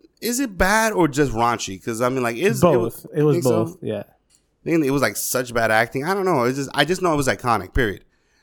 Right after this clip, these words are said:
Speaker 1: So it was iconic, and you would think that that would at least give her some kind of ability to kinda still be able to make something in movies. But no, like, you
Speaker 2: Nothing
Speaker 1: know.
Speaker 2: from that, and nothing from, uh, Dustin Diamond, Screech.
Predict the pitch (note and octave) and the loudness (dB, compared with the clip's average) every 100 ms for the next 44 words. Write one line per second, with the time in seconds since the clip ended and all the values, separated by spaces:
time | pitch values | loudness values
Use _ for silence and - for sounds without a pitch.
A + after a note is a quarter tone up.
0 | _ - C3 B2+ B2 C#3 C3 A2+ C#3+ C3+ | _ -4 2 2 2 0 0 -2 0 0
1 | G#2+ G2+ A2+ A#2 C3 C#3+ C#3 G#2 G#2+ B2 | 0 -6 -6 -4 -4 -2 -6 -6 -2 0
2 | B2+ A#2+ A#2+ A#2+ A#2+ A2 G#2+ G2+ - D#3+ | 0 0 -2 -6 -6 -6 -6 -6 -4 -4
3 | D#3 C3 A2+ G#2+ G#2 - - _ _ _ | -2 -2 -2 -4 -6 -12 -14 _ _ _
4 | G#2 A2+ A2+ G#2+ G2 G#2 G2+ G2 _ - | -2 0 0 -4 -8 -8 -8 -10 _ -4
5 | A#2+ G#2 G2 _ _ _ _ - D3 C3+ | -2 -2 -6 _ _ _ _ -4 2 2
6 | A2 A#2+ A2+ G#2+ G#2 G2 A2 G2+ F#2+ F#2+ | 2 -2 0 -2 -4 -4 -6 -4 -8 -6
7 | F#2+ E2+ E2 - _ _ _ _ _ G2 | -8 -10 -16 -20 _ _ _ _ _ -6
8 | G2 G#2 D3 D3 G#2+ G2 - C#3+ G#2+ C3 | -4 -2 -2 -4 -4 -6 -4 -2 0 -2
9 | C3 C3 C3 C#3 D3 C#3+ D3 D#3+ D#3 C#3+ | -2 -2 -2 -2 0 0 2 0 2 2
10 | B2+ A#2 C3+ - A#2+ B2+ C3 D3+ - _ | 2 0 -2 -2 -2 0 0 -4 -8 _
11 | _ - C#3 D3+ - - | _ -10 -6 -6 -8 -14